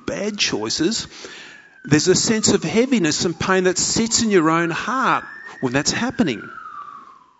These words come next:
Sometimes I see some of the younger ones as they go through a really challenging stage of life,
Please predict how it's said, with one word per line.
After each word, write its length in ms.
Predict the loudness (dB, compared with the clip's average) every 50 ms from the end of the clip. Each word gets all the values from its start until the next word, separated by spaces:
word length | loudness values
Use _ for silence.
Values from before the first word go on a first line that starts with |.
| _ _ _ _ -8
Sometimes 400 | 0 0 0 2 2 0 0 2
I 60 | 2 0
see 240 | 2 2 0 0
some 240 | 2 0 0 0 0
of 60 | 2
the 100 | 0 0
younger 360 | 2 2 2 2 2 0 2 2
ones 200 | 4 2 2 0
as 80 | 0
they 140 | 2 2 4
go 160 | 4 4 4
through 140 | 4 4 2
a 40 | 2
really 340 | 2 2 2 2 0 0 -2
challenging 600 | 0 0 0 2 2 0 0 0 -2 -2 -2 -2
stage 440 | -2 0 0 2 2 2 2 0 -2
of 120 | -2 0
life, 540 | 2 2 2 2 0 -2 -4 -6 -10 -16 -18